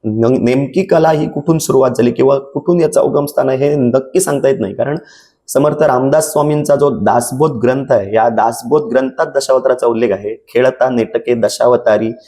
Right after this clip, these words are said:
तेथे येती सुंदर नारी, नेत्र मोडिती कलाकुसरी, परी अवघे ते धटिंगण." म्हणजे काय, तर खेळता नेटके दशावतारी म्हणजे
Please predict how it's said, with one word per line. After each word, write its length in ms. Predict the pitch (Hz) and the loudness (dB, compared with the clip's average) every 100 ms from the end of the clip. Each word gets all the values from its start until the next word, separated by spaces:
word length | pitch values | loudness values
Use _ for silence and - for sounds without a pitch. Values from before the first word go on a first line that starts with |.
| _ _ - | _ _ -2
तेथे 380 | 135 - 147 | -2 0 0
येती 280 | 143 139 139 | 0 0 -4
सुंदर 440 | 135 135 135 147 143 | -4 -4 0 2 2
नारी, 440 | 113 107 113 - - | 2 0 -2 -4 -2
नेत्र 380 | 120 123 120 | -2 0 0
मोडिती 400 | 135 123 127 127 | 2 2 0 -2
कलाकुसरी, 720 | 123 - 123 139 123 - 117 120 | -4 0 2 2 -2 -2 0 0
परी 320 | - 120 - - | 0 0 -2 0
अवघे 360 | 104 127 120 | 0 0 0
ते 200 | 135 - | -2 -2
धटिंगण." 520 | 123 101 95 120 92 87 | -4 -6 -4 -2 -2 -2
म्हणजे 260 | 101 113 | -4 -4
काय, 200 | 123 107 - - - _ - | -2 -2 -4 -14 -20 _ -6
तर 80 | 117 - | -6 -2
खेळता 440 | 143 156 170 175 | 0 2 2 0
नेटके 440 | 165 151 151 151 | 2 0 0 0
दशावतारी 640 | 156 123 - 135 196 - 92 | 0 0 2 2 2 0 -4
म्हणजे 200 | 104 | -2